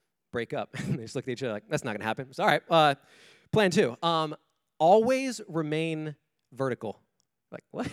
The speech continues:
<laughs> They're like, "Yeah, yeah, like, never get horizontal. Weird things happen when you're horizontal, right? So always stay vertical." And, like, he came back to me, like, six months after, and he's like,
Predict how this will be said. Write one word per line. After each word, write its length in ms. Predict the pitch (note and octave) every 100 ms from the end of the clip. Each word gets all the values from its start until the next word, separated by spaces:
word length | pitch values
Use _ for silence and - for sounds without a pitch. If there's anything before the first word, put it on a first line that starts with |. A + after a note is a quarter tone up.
| - - -
<laughs> 220 | - -
They're 80 | G3+
like, 120 | E3+
"Yeah, 120 | A3+
yeah, 140 | F3+ B2
like, 180 | D#3 D3+
never 320 | F3 G3+ C4
get 200 | F#3+ E3
horizontal. 440 | F#3 E3 D#3+ A#2
Weird 240 | C3+ A3 B3
things 180 | B3
happen 260 | - G3 F#3
when 60 | E3+
you're 100 | D#3+
horizontal, 380 | D#3+ E3 A#2
right? 220 | A#2 C#3+ F3
So 100 | F#3+
always 540 | G#3 C4 C4+ C4 - - _ _ _
stay 260 | - G#3+ G#3+
vertical." 480 | C#4 C4 - G2 -
And, 140 | A3 A#3
like, 140 | A3
he 100 | B3
came 220 | B3+ C4+
back 140 | B3+ B3+
to 40 |
me, 60 | G#3+
like, 100 | -
six 180 | A3
months 160 | A3 F#3
after, 220 | F3+ G#3
and 60 | A#3+
he's 80 | E3
like, 160 | A#2